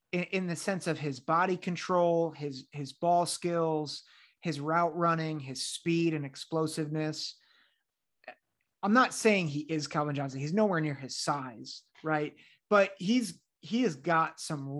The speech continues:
real explosiveness to him and, and real speed, and, you know, his, his body control is, is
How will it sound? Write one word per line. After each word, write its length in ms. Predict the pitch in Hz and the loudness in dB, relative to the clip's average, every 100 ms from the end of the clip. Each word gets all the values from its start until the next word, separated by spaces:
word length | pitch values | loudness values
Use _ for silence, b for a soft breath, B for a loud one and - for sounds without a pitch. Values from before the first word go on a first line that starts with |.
| 156 175 | 0 4
real 600 | 190 185 185 180 180 - | 6 6 6 4 2 -6
explosiveness 1400 | 160 - - - - 165 165 156 - 151 143 143 131 - | -12 -8 -8 -8 -2 2 4 4 0 -2 -4 -8 -10 -12
to 100 | - | -10
him 520 | 139 143 143 135 131 131 b b b b _ 180 | -8 -6 -6 -6 -10 -14 b b b b _ -4
and, 240 | 170 160 170 | -4 -2 -4
and 200 | 160 160 | -2 0
real 200 | 170 156 | 0 -2
speed, 800 | - - 180 175 170 160 156 - | -6 -6 -4 -2 -2 -2 -4 -6
and, 440 | 156 143 139 135 127 - _ _ _ _ - | -8 -8 -8 -10 -12 -18 _ _ _ _ -4
you 80 | 170 | -2
know, 120 | 147 | 0
his, 240 | 151 151 143 | -2 -4 -4
his 140 | 156 | -6
body 340 | 139 156 156 147 | -2 0 0 -2
control 600 | 143 135 - 143 131 135 | -6 -8 -6 -4 -4 -6
is, 340 | 143 131 - - | -8 -6 -10 -4
is 440 | 156 139 - - | -4 -4 -6 -10